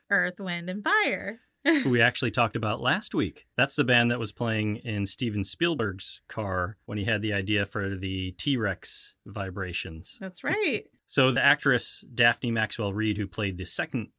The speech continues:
Speaker 2: Aunt Viv, after the show went on to take pictures of doors around the world. I'd check that out. I like picture books of doors.
Speaker 1: Okay. Something new I've just learned about you. <laughs>
Speaker 2: Well, if done right, they can be very artistic. <laughs>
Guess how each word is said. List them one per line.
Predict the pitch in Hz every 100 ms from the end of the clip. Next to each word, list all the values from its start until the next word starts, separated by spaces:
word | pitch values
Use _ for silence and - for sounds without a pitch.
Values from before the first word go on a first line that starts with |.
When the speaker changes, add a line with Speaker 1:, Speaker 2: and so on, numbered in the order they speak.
| -
Speaker 2:
Aunt | 95 90
Viv, | 98 82 90 - _ _
after | 120 123 131
the | 107
show | - 127 117
went | 107 107
on | 110
to | 104
take | 98 110 98 _
pictures | 131 123 123 104
of | 98 82
doors | 95 101 139 143
around | 143 151
the | 160
world. | 151 165 214 208 _ _ _ _
I'd | -
check | - 147
that | 87 78
out. | 85 - _ -
I | 139
like | 156 -
picture | - 143 117
books | 92 101 -
of | 92
doors. | 87 80 113 - - _
Speaker 1:
Okay. | 233 339 453 359 285 415 - _ _
Something | - 240 214 240 247 254 233
new | 262
I've | 320 226 185
just | 208 -
learned | 190 185
about | 180 175
you. | 196 190 -
<laughs> | - - - - _ _ _
Speaker 2:
Well, | 180
if | 180 147
done | 170 160
right, | 110 104
they | 117
can | 113
be | 117
very | 110 117 120
artistic. | 117 - 143 - -
<laughs> | _